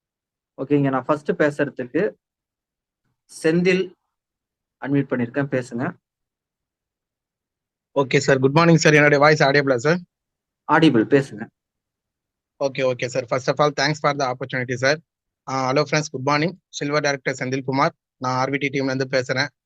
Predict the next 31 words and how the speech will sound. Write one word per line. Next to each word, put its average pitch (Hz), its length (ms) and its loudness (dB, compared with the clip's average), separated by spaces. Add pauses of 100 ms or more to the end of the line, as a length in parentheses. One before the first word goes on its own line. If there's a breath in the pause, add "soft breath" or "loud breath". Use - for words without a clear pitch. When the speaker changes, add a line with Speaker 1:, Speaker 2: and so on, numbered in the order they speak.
(300)
Speaker 2:
என்னுடைய 147 400 0
அப்ளைன் 151 220 0
வந்து 143 540 2
டைமண்ட் 135 140 0
டைரக்டர் 135 360 -2
சுந்தரி 131 280 -2
மேம். 131 160 -2 (680 soft breath)
நான் 147 200 4
வந்து 156 180 4
first 151 340 0
of 156 80 2
all 156 140 4
வந்து 139 600 2 (440)
வெஸ்டேஜ்ல 170 360 0
ஜாயின் 143 260 0
பண்றதுக்கு 143 400 -2
before, 147 300 2
after-ஐ 143 200 -2
பத்தி 135 240 -4
ஒரு 143 180 0 (100)
சிம்பிளா 135 200 -4 (140)
ஷேர் 139 140 2
பண்றேன். 143 380 -2 (680 soft breath)
ஆ, 151 200 2
நான் 156 180 4
வந்து 170 220 2
ஒரு 156 240 6
ஒர்க்கிங் 170 300 0
பர்சன் 147 280 0
தான். 156 180 0 (240)
ஒர்க்கிங் 156 300 -2